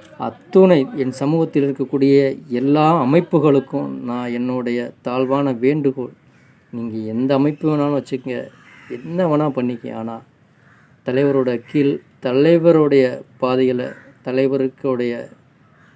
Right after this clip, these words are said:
நம்மளுடைய பலத்தை தலைவருக்கு கொடுக்க வேணும் அப்படின்னு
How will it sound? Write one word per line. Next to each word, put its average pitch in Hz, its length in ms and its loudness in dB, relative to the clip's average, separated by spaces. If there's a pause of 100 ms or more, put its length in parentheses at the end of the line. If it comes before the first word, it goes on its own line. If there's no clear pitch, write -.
(440)
நம்மளுடைய 127 380 -4
பலத்தை 135 440 0
தலைவருக்கு 139 480 2
கொடுக்க 127 320 -6
வேணும் 123 280 -8 (160)
அப்படின்னு 127 420 -4